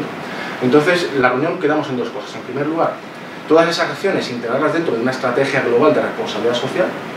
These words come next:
¿vale? Y en un segundo lugar, que sea un modelo abierto, es decir, que la colaboración con nuestra fundación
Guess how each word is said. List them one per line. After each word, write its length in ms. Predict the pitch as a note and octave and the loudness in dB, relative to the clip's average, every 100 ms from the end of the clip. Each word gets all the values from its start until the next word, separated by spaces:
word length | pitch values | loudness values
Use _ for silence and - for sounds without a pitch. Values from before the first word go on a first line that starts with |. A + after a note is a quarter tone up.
| - | 0
¿vale? 160 | - - - - - - - - - | 0 0 -4 -8 -8 -8 -8 -8 0
Y 40 | B2 | 4
en 40 | |
un 80 | C#3+ | 6
segundo 260 | D#3 D#3 | 6 8
lugar, 200 | D#3 F#3+ | 8 6
que 80 | C3+ | 2
sea 160 | - C#3+ | -2 0
un 80 | C3 | 2
modelo 240 | A#2+ A#2+ | 4 4
abierto, 380 | B2 A#2+ A2+ A2+ | 4 2 2 -2
es 60 | |
decir, 240 | A#2 A#2+ G#2 | -2 -2 -4
que 280 | A2 A2+ A#2 | 0 0 2
la 160 | A#2+ - | 2 4
colaboración 500 | A#2 A2+ A2 D#3 D#3+ | 4 4 4 4 4
con 180 | A#2+ A2+ | 4 2
nuestra 260 | G#2 - | 0 -2
fundación 480 | - C#3+ E3+ F3 G#3 | 0 2 2 6 6